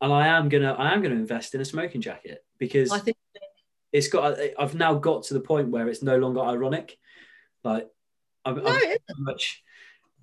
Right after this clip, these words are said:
Speaker 1: I, I'm at an acceptable <laughs> age now to, to start planning my retirement. Just start slowing down.
Speaker 2: Just for that, just for the time it takes to smoke that cigar, it's a sign of wealth, you know, that wealth,
Speaker 1: Yeah.
Speaker 2: intelligent and
Speaker 1: Well, and,
Speaker 2: being
Speaker 1: and
Speaker 2: in the world.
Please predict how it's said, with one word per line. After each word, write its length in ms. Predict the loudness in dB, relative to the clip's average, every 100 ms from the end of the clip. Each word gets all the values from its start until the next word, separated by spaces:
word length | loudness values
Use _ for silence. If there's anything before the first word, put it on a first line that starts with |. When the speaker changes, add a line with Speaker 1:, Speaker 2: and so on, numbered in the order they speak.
| -2
Speaker 1:
I, 160 | 0 2
I'm 100 | 2
at 140 | 2
an 60 | 2
acceptable 640 | 0 -2 -2 0 2 4
<laughs> 120 | 6
age 220 | 6 4 0
now 160 | -2
to, 340 | -2 2 2 2
to 180 | -2 -4
start 440 | 0 2 2 2 -8 -18 -20 _
planning 400 | 2 2 4 2
my 140 | 4
retirement. 580 | 4 2 4 4 4 0
Just 160 | -2 0
start 200 | 0 0
slowing 320 | -2 -2 0
down. 320 | 0 0 -2 -10 _ _ _ -14 4
Speaker 2:
Just 200 | 4 4
for 60 |
that, 200 | 2 2 2
just 180 | 0 0
for 60 |
the 80 | -8
time 240 | -4 -2 0
it 80 | -2
takes 220 | -4 -6
to 100 | -10
smoke 240 | -2 -2
that 120 | -2
cigar, 400 | -6 -2 0 2
it's 140 | 0 -2
a 20 |
sign 220 | -10 -10
of 120 | -8 -2
wealth, 360 | -2 -4 -10 -10
you 80 |
know, 100 | -8
that 220 | -4 -4 -2
wealth, 420 | -2 0 0 -4 -8
Speaker 1:
Yeah. 60 |
Speaker 2:
intelligent 720 | -14 -8 -6 -6 -10 -10 -12 -16
and 320 | -16 -16 -20 _
Speaker 1:
Well, 320 | 4 6 4
and, 100 | 2
Speaker 2:
being 120 | 2
Speaker 1:
and 100 | 2 -2 -2
Speaker 2:
in 180 | -2 -2
the 60 | -2
world. 400 | 2 4 4 2